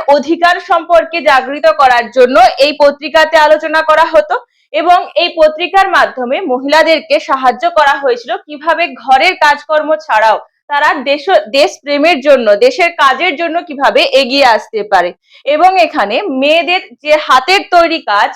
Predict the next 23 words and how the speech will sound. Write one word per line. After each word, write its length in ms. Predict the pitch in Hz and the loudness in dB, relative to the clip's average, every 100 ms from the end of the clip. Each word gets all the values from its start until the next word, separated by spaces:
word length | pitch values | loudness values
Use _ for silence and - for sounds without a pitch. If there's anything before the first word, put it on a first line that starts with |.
| 277 | -6
মেয়েদের 400 | 269 294 320 302 | -4 -2 -4 -2
যে 120 | 320 | -2
হস্তশিল্প, 720 | 320 262 247 - 381 294 233 240 294 - _ _ | 0 0 0 -8 -8 -6 -6 -4 -6 -6 _ _
তাকেও 380 | 277 277 311 427 440 - | -4 -4 -2 -4 -4 -8
প্রকা-, 320 | 262 269 277 | -4 -4 -6
প্রভাবিত 480 | - 269 294 311 311 | -8 -10 -6 -6 -2
করা 300 | 339 311 302 | -2 2 2
হয়েছিল 440 | 330 285 277 285 339 | 0 -2 -4 -4 -4
বা 160 | 349 294 302 - | 0 0 0 2
তার 200 | 285 330 | 2 2
উপরেও 320 | 349 339 339 453 | 2 0 2 0
জোর 200 | 226 262 269 | 2 0 0
প্রকাশ 340 | 269 262 359 - - | -2 0 -2 -2 -4
করা 180 | 196 185 | -2 -2
হয়েছিল। 420 | 196 170 - 175 - _ _ _ - _ | -2 -6 -6 -14 -14 _ _ _ -20 _
কয়েকজন 420 | 294 320 294 403 403 | -2 -2 0 -2 -2
উৎসাহিত 580 | 277 277 - 370 381 381 392 | -10 -12 -2 0 0 -2 -2
মহিলা 420 | 320 262 269 302 381 | -2 -4 -4 0 0
হলেন 320 | 311 220 311 320 | 0 0 -2 2
লাবণ্যপ্রভা 840 | 240 226 302 330 349 330 320 339 | 0 2 0 0 -2 -2 0 0
বসু, 320 | 285 302 320 359 | -2 -4 -6 -12
স্বর্ণপ্রভা 800 | - 285 254 262 294 277 247 285 359 | -6 -2 -2 -2 -2 -2 -6 -8 -8
বসু, 300 | 196 180 180 | -8 -8 -18